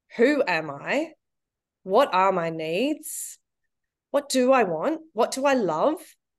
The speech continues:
What do I not love?" And just break down all those barriers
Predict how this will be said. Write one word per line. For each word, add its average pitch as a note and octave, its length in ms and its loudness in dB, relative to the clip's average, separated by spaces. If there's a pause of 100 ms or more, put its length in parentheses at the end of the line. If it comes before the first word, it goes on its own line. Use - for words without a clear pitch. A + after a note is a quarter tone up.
(280)
What A#3 180 -8
do B3+ 180 -2
I A#3 80 -2
not A3+ 300 0
love?" D#3+ 340 -6 (720)
And G#3 420 0 (840)
just C4 360 -4
break A3 320 2
down C4+ 180 2
all G#3 160 -4
those G#3 200 -2
barriers G3+ 920 -4